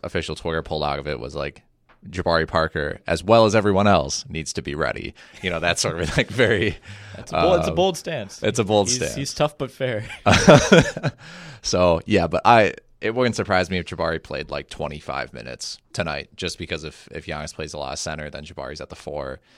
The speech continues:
Speaker 1: um, because the Bucks also don't have a real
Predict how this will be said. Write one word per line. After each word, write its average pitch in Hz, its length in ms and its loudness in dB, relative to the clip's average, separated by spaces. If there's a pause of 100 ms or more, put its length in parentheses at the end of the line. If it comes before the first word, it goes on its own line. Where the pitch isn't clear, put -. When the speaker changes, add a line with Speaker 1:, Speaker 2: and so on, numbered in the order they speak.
(500)
Speaker 1:
um, 78 460 -8
because 80 260 -14
the 82 60 -12
Bucks 78 260 -8
also 76 220 -8
don't 76 220 -12
have 78 560 -10 (100)
a 80 100 -10
real 71 520 -14